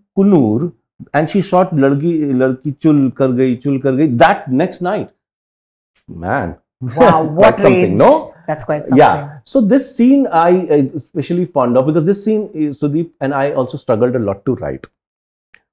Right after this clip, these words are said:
Speaker 1: because, um, ह-, ह-, हमारे, हमारी theory set थी कि भाई इसका,
Speaker 2: इन
Speaker 1: you know,
Speaker 2: दोनों को मिलना है।
Speaker 1: इन लोगों को मिलना है और सार क्या है, इस सीन
Speaker 2: जी
Speaker 1: का
Speaker 2: हाँ।
Speaker 1: वो पता था, लेकिन इस तरीके को, इसको कैसे अप्रोच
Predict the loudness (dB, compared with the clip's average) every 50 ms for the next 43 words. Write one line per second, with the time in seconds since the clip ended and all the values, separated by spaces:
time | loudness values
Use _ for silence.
0 | -16 -8 -2 -2 -2 -2 0 0 0 2 2 0 -2 -6 -6 -2 0 0 0 0
1 | -2 -2 -4 -4 -6 -8 -10 -12 -14 _ _ _ -10 -10 -10 -8 -4 -4 -4 -4
2 | -4 -6 -6 -2 0 0 0 0 -2 -4 -10 _ _ _ _ _ _ _ _ -10
3 | -4 -2 -2 -2 -2 -8 -12 -6 -2 0 2 4 4 2 2 0 -4 0 0 0
4 | 0 0 -6 -10 -10 -10 _ _ _ _ _ _ _ _ _ _ -6 -4 0 0
5 | 0 0 0 -2 0 0 0 0 -2 -12 _ _ -8 -4 0 2 2 2 2 0
6 | 0 0 0 -2 -2 -2 -4 -4 -4 0 2 2 4 4 4 2 2 2 2 2
7 | 2 2 2 2 2 2 4 4 4 4 4 4 4 4 4 4 2 0 -2 -2
8 | -2 0 0 2 2 2 4 4 4 2 2 2 2 0 -2 -2 -4 -8 -8 -6
9 | -4 -4 -4 -2 -2 -2 -4 -4 -8 _ _ -12 -12 -10 -8 -8 -6 -2 2 2
10 | 2 4 2 2 0 0 0 2 2 2 2